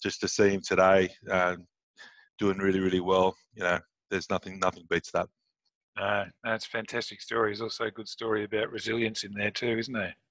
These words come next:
Speaker 1: Mm, mm, absolutely.
Speaker 2: And your professional success, Mark?
Speaker 1: Yeah, so I'm probably on the professional side. Uh, recently took on a new client, um,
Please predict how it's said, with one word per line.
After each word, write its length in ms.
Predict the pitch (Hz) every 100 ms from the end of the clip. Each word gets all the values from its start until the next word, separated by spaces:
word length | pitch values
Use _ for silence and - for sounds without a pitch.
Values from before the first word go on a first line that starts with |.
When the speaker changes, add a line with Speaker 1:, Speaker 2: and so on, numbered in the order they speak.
| _ -
Speaker 1:
Mm, 220 | 92 82 _ -
mm, 240 | 101 98 87 - 101
absolutely. 480 | - 90 90 87 82 _ _ _ _ _ _ _ -
Speaker 2:
And 520 | 139 147 147 147 139 _ _
your 140 | 170 170
professional 560 | - - 208 - 190
success, 440 | - 135 - 113 -
Mark? 300 | 101 85 - - _ _ - _ _ _ _ _ _ - - - - - -
Speaker 1:
Yeah, 160 | 180 180
so 160 | - 147
I'm 160 | 143 -
probably 200 | - 156
on 80 | 131
the 60 | 113
professional 480 | - 143 131 120
side. 480 | 113 - 120 123 117 - 107
Uh, 140 | 104
recently 360 | 113 120 117 104
took 280 | - -
on 160 | 107 104
a 20 |
new 180 | 101 104
client, 460 | - 104 104 104 107 _ _ _ _ -
um, 680 | 101 98 98 98 95 95